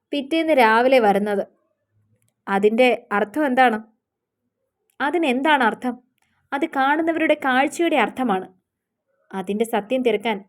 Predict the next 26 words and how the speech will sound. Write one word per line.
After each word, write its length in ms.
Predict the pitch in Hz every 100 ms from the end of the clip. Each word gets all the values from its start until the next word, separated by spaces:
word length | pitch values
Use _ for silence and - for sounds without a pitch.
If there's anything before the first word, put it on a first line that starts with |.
| -
ആദ്യം 320 | 233 262 262
മനസ്സിലാക്കണം. 600 | 202 202 254 202 196 185 180 _ _ _ _ _ _ _ 285
അവൾ 180 | 330 330
എവിടെ 240 | 262 302
പോകുന്നതാണെന്നാണ് 840 | 311 254 240 262 247 226 240 220 208 - _ _
സാറ് 280 | 254 247 285
കരുതിയത്? 440 | 269 240 254 240 247 - _ _ _ _ _ _
അവൾ 180 | 277 311
എല്ലാ 240 | 269 247 294
ദിവസവും 380 | 285 247 254 262
പ്രോഗ്രാമിനാണ് 680 | 247 214 233 294 311 277 226
പോകുന്നത്. 420 | 214 190 190 180 - _ _ _ _ _ _ _ -
ഹും, 100 | 214 - _ _ _
രാത്രി 440 | 208 202 226 233
മുതൽ 240 | 294 262 262
അതിരാവിലെ 520 | 220 233 262 269 277
വരെ 180 | 254 247
പല 260 | 247 214 226
പല 160 | 262
പ്രോഗ്രാം 460 | 277 233 214 240 262
ചെയ്യാൻ 300 | 247 226 226 208 - _ _ -
അവൾ 200 | 294 311
ശോഭനയൊന്നും 760 | 330 311 269 285 320 359 339 339
അല്ലല്ലോ. 400 | 311 320 330 208 - _ _ _ _ _ -
ആനന്ദും 440 | 190 196 226 262
വിട്ടുകൊടുക്കാൻ 580 | 269 269 302 277 269 254